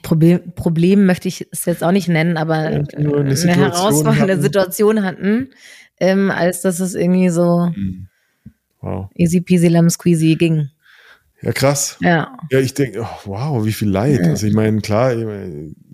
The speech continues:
Speaker 2: das ist natürlich die, also ich hoffe, die Leute da draußen wissen, das ist nicht mein Maßstab für Männlichkeit, aber, äh, ich kenn natürlich das Leid, das da dran hängt, weil, hey,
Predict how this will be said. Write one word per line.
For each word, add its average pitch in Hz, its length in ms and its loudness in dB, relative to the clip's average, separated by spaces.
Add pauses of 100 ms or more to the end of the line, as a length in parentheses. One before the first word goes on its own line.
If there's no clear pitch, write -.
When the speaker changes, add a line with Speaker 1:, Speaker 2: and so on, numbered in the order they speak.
(140)
Speaker 2:
das 107 160 -4
ist 110 260 -8
natürlich 113 340 0
die, 110 360 -4
also 92 200 -10 (500)
ich 98 160 -6
hoffe, 107 200 -2
die 101 60 0
Leute 101 260 2
da 98 120 -4
draußen 101 360 0
wissen, 117 200 0
das 98 120 -2
ist 92 100 -6
nicht 120 160 -2
mein 104 160 0
Maßstab 95 440 -2
für 139 100 -2
Männlichkeit, 107 680 -2 (520)
aber, 123 260 -2
äh, 123 60 -2 (140)
ich 120 200 -8
kenn 131 180 0
natürlich 120 360 -4
das 98 160 -8
Leid, 113 360 0
das 98 140 -6
da 98 120 -10
dran 92 240 -8
hängt, 110 240 -4
weil, 101 380 -2 (320)
hey, 110 360 -2